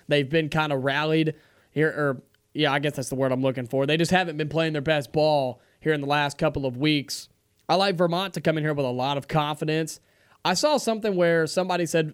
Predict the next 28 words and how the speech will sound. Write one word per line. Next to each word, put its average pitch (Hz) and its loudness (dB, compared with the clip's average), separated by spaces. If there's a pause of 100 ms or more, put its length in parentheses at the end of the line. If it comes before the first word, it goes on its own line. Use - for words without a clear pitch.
Arkansas 160 0
was 151 -2
going 156 0
to 143 -2
overlook 156 0
this 202 4
game. 208 0
I 202 2
don't 226 -2
really 202 2
agree 147 0
with 139 -6
that. 156 0
I 143 -4
think 160 -4
Arkansas 151 -2
will 123 0
be 127 -2
ready 120 -2
to 160 0
play. 170 2 (360)
I 165 -2
just 220 -6
think 226 0
Vermont's 131 -4
gonna 143 0
beat 135 -4
'em. - -8